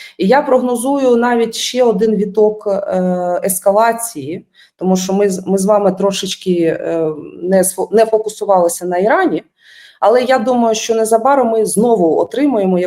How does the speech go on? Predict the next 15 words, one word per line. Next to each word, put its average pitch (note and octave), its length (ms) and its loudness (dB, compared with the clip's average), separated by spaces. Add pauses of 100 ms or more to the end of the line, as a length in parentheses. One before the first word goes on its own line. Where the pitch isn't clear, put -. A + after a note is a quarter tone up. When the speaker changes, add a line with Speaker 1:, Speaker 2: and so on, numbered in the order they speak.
Speaker 1:
якусь A3 220 -6
таку… - 160 -12 (100)
Ескалаційну, F#3 1080 -2
е, F2 160 -6
ситуацію B3+ 680 -2
з D#3+ 80 -4
Іраном, D3+ 460 -2
тому G3 200 -8
що, F#3+ 340 -4 (400)
е, F3 360 4
він C4 180 2
був A#3 200 2
наляканий G#3+ 800 2 (920)
тим, B3+ 180 0
що G3 500 -2